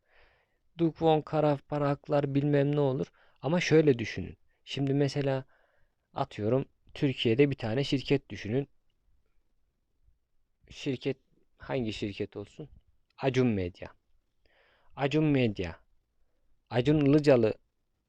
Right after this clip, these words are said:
yani Allah ömür versin kendisine. Acun Ilıcalı öldüğünde Acun Medya komple çökecek mi? Hayır.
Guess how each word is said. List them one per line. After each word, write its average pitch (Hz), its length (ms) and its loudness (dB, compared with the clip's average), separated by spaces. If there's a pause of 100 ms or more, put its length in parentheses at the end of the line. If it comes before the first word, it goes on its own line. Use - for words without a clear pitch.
(720)
yani 107 360 -4
Allah 117 480 -2 (220)
ömür 127 320 0
versin 95 300 -4
kendisine. 95 640 -12 (1500)
Acun 143 340 0
Ilıcalı 143 360 4
öldüğünde 135 600 2
Acun 120 300 0
Medya 127 500 2 (160)
komple 123 380 -4
çökecek 131 500 0
mi? 82 200 -18 (920)
Hayır. 110 600 -8